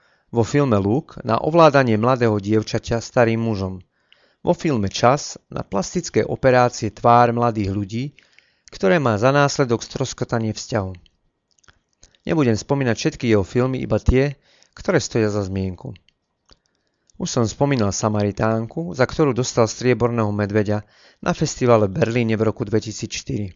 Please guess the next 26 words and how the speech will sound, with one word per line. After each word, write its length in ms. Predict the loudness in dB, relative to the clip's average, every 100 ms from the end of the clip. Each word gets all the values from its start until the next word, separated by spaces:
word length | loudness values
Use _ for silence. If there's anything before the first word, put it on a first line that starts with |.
| _ _ _ _ _ -20 -20 _ _ _ -20
V 60 | -2
tom 240 | 0 0
istom 320 | -4 -4 -2
roku 560 | 0 0 0 -4 -4 -8 -10
získal 480 | -8 -8 -6 -4 -2
Zlatého 480 | 0 0 0 0 2
leva 320 | 4 4 2 0 _ _ -8
na 160 | -6
festivale 720 | 0 0 0 -2 2 2 0 -4 _ _ _
v 80 | -14
Benátkach 640 | 0 2 4 0 -2 -6 -2
za 160 | -2
film 400 | -2 -2 -4 -6 -16 _
Tri 240 | -2 0
Iron, 480 | 2 2 2 0 -4 -14 _ _ _
čo 160 | -4 -2
je 80 |
označenie 720 | 0 0 2 0 0 -2 -2 2
golfovej 560 | 2 2 0 0 0
palice. 480 | -2 -4 -6 -10 -12 -16 _ _ _ _ _ _ _ _
Film 320 | -6 -2 0
vykresľuje 560 | 0 -2 -2 2 2 4
príbeh 400 | 2 4 4 2
mladíka 560 | 2 0 -2 -6 -4
na 80 | -2
motorke, 640 | -2 -2 -2 -2 -6 -8